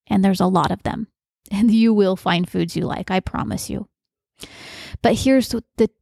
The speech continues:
here's the tip that I, I just have to tell my people, is we need to skip the sugar. Because sugar, candy, sweets, baked good, corn syrup, brown syrup, rice, um, brown rice syrup, barley syrup, cane sugar,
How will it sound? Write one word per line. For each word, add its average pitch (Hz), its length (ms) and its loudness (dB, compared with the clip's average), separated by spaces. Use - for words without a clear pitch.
here's 233 300 0
the 214 140 -2
tip - 280 -4
that 185 140 -2
I, 170 260 -6
I 180 120 -6
just - 260 -6
have 180 240 -6
to - 80 -14
tell 180 180 -2
my 175 140 -2
people, - 440 -4
is 208 140 0
we 208 140 4
need 208 160 4
to 208 100 2
skip - 580 -2
the 190 120 0
sugar. - 600 -2
Because 233 400 2
sugar, 254 360 2
candy, 233 400 2
sweets, 226 480 0
baked 214 460 0
good, 220 400 2
corn 233 380 2
syrup, 220 500 0
brown 214 460 2
syrup, 208 480 0
rice, 196 800 -2
um, 202 320 0
brown 214 320 2
rice 202 240 2
syrup, 214 340 -2
barley 214 540 2
syrup, 214 480 0
cane 214 280 2
sugar, 208 400 0